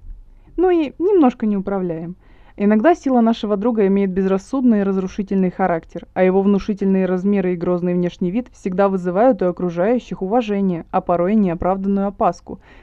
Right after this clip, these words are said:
Как видите, сходство очевидно. Да и ещё всегда молчаливый Халк именно в полусражении начинает рычать и гавкать, а дома в спокойной обстановке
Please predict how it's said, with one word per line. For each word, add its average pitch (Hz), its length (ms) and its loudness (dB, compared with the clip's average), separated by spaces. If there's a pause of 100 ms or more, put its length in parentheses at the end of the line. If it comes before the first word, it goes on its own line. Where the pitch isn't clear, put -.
(140)
Как 311 200 4
видите, 294 480 0 (220)
сходство 202 520 0
очевидно. 247 600 0 (760)
Да 427 100 4
и 359 200 6
ещё 269 480 2 (180)
всегда 254 320 0
молчаливый 214 560 0
Халк 226 300 2
именно 185 240 0
в - 40 -10
полусражении 196 800 0
начинает 180 460 -4
рычать 190 380 -4
и - 20 -2
гавкать, 170 480 -4 (200)
а 190 120 0
дома 262 300 4
в - 20 -10
спокойной 170 480 -6
обстановке 165 640 -10